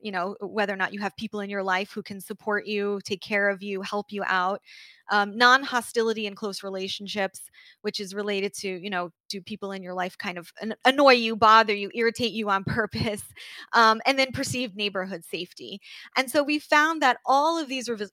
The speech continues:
resilience factors were protective against the development of postpartum depression. But when we looked at all the factors together, um, and, and sort of, like, um, examined them as a, you know, conglomerate, only emotion regulation was really significant.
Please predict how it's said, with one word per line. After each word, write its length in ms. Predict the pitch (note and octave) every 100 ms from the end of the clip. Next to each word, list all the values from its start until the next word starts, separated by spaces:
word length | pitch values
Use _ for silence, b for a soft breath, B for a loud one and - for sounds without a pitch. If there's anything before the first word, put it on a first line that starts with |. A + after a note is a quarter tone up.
| _
resilience 580 | G#3+ F#3+ A#3 A#3 G#3 -
factors 680 | F3+ F#3 - F3+ E3+ F#3+ G3+
were 140 | A#3
protective 680 | A#3+ C4 A#3+ G#3+ A#3 G#3+ F#3+ -
against 560 | G#3 G3+ G3+ - - _
the 80 | G3
development 520 | G3+ G3 G3 F#3+ F#3
of 140 | G3+
postpartum 500 | - F#3 - F#3 F3
depression. 600 | F#3 - E4+ - F#3+ D#3+ F3+ B B B
But 140 | D4+ C#4+
when 120 | D4+
we 80 | D#4
looked 260 | D4+ F#4+
at 80 | A#4
all 200 | - C#4
the 100 | C#4+
factors 480 | - A#3 A#3 A3+ -
together, 800 | A3+ E3+ - G#3 B3+ F3 A2 - b b _
um, 280 | G#3+ G3 G3 -
and, 220 | G#3+ G#3
and 200 | - G#3+
sort 200 | F#3 A3+
of, 100 | G#3+
like, 160 | G3+ G3 - _
um, 240 | G#3 G3 G3
examined 540 | A3+ G#3 A3 A3+ B3+
them 220 | A#3+ A3 G3+
as 240 | F#3 G3+
a, 180 | F#3+ F3+
you 100 | -
know, 240 | G3+ F3 - G2 -
conglomerate, 540 | A3 G#3+ A3 A#3 A3+ -
only 420 | C#4+ F4+ E4+ -
emotion 460 | A#3 A3 A3 A#3 G#3
regulation 600 | F#3+ F#3+ F3+ F3+ - F#3+
was 180 | F#3+
really 240 | F#3+ G#3+ G#3+
significant. 640 | - F3+ F3+ - - -